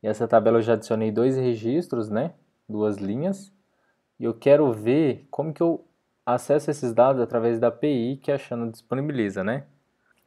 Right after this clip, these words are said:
Eu venho aqui em A P I, A P I Group Default. Então, vou pegar aqui o patch, que é o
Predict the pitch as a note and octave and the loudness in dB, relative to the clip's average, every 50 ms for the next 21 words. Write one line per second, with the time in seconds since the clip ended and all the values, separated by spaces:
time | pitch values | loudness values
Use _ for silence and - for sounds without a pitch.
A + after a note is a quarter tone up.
0 | _ _ - A2+ G#2 A#2 A#2 B2 A#2+ - - A#2 A2+ A#2 A#2+ A#2 - D3+ D3 C3 | _ _ -8 -4 0 2 2 2 0 -2 -4 -4 -2 -2 -2 -2 0 2 2 2
1 | A2+ A#2 C#3+ F3+ G3 - _ _ _ _ _ _ _ _ _ _ _ _ _ _ | 2 0 -2 -4 -6 -10 _ _ _ _ _ _ _ _ _ _ _ _ _ _
2 | _ _ - - A2+ A2 A2 - B2 A#2+ A#2+ B2 B2 A#2+ A#2 A2+ G#2+ A2 - - | _ _ -8 -4 -4 -4 0 0 2 2 2 0 -2 -2 -2 -2 -2 -4 -4 0
3 | B2+ C#3+ D3 D3 - - C3+ C#3+ E3 F#3 - _ _ _ _ _ _ _ _ _ | 0 0 0 0 -2 -6 -4 -4 -4 -6 -10 _ _ _ _ _ _ _ _ _
4 | _ _ _ _ _ _ _ _ _ _ _ _ - A2+ A2 G#2 - B2 A#2 A2 | _ _ _ _ _ _ _ _ _ _ _ _ -12 -12 -12 -2 2 4 6 8
5 | A2+ A2+ A2 A2+ - - A2+ A2 G2+ - G#2+ A#2 A2+ _ _ - A#2+ B2+ D3+ F3 | 8 6 6 4 -2 -8 -6 -6 -6 -8 -10 -12 -12 _ _ 2 2 4 2 0
6 | - - - - - _ _ _ - - G#2 - - | -2 -8 -16 -18 -18 _ _ _ -12 -10 -10 -10 -10